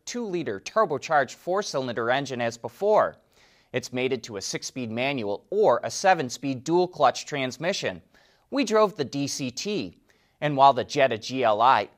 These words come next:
isn't as sporty as the Golf models, it's still a lot of fun to toss around.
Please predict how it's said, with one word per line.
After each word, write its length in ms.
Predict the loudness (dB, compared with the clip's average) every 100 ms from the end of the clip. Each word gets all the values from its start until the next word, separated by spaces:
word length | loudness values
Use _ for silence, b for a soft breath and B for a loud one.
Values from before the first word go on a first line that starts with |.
| _
isn't 320 | -6 -2 -2
as 120 | -2
sporty 520 | -2 -2 2 2 4 2
as 100 | 0
the 140 | -6
Golf 420 | 2 6 6 4
models, 540 | 2 2 0 -4 -8 -14 _ _ _
it's 160 | -8
still 420 | -6 -2 2 4 4
a 20 |
lot 260 | 4 4
of 100 | 4
fun 280 | 4 6 6 4
to 40 |
toss 440 | -2 4 4 4
around. 580 | 0 2 4 4 0 -6